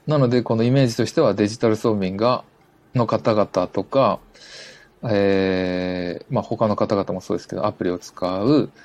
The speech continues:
で、そのアプリの収益を、そういう改善と空き家の再生などに投入する。で、そしたら、その古民家として、こう、格安利用するようなメリットも、デジタル村民は享受できるっていうような、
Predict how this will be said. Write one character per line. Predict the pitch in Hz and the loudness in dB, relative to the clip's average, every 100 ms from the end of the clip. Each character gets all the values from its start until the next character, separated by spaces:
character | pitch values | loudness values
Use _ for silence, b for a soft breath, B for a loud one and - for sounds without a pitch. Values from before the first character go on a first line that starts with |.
| B - | B -4
で、 | 139 | -2
そ | 127 | 0
の | 123 | 0
ア | 131 | -2
プ | - | -2
リ | 101 98 | -2 0
の | 123 110 | -2 -4
収 | - 110 | -2 0
益 | 101 98 123 | 0 0 2
を、 | 123 110 _ | 2 0 _
そ | - 101 | -6 0
う | |
い | 98 95 | 0 0
う | - _ _ _ _ _ - | -4 _ _ _ _ _ -4
改 | 104 95 | -2 0
善 | 95 95 | -2 -4
と | 120 120 - | -2 -2 -4
空 | 104 | -8
き | 101 | -6
家 | |
の | 98 | -4
再 | - 95 | -4 -4
生 | - | -2
な | 95 90 | -4 -4
ど | 92 | -4
に | 110 | -6
投 | - 92 90 | -4 -4 -4
入 | 87 | -8
す | - - | -10 -2
る。 | 113 139 - B B B B - | 0 0 -4 B B B B -2
で、 | 143 | 0
そ | 151 | 0
し | 143 | 0
た | 165 | 0
ら、 | 120 | 0
そ | 113 | 0
の | 104 98 | -2 -2
古 | 120 120 | -2 -2
民 | 110 | -2
家 | - - 92 82 - | -4 0 0 -2 -8
と | - | -6
し | 110 - | -6 -2
て、 | 151 127 | 0 0
こ | - | -2
う、 | 101 | -4
格 | 101 - | -2 0
安 | 104 - 107 | 0 0 0
利 | 101 | 2
用 | 90 | 0
す | 87 95 | -2 -4
る | 95 95 | -2 0
よ | 95 | -2
う | 90 | -4
な | 92 - b b - | -10 -12 b b -4
メ | 110 | 0
リ | 101 | 0
ッ | |
ト | - 139 | 0 2
も、 | 143 - - _ - | 2 0 -4 _ -6
デ | 101 | -4
ジ | - | -2
タ | |
ル | 98 | -2
村 | 98 | -2
民 | 98 | -2
は | 110 | -2
享 | - 92 | -2 -2
受 | 92 | -2
で | 90 | -6
き | - 110 | -4 -2
る | 110 | -2
っ | |
て | 113 - - | -2 -6 -2
い | 92 | 0
う | |
よ | 87 87 | 0 -4
う | |
な、 | 90 | -6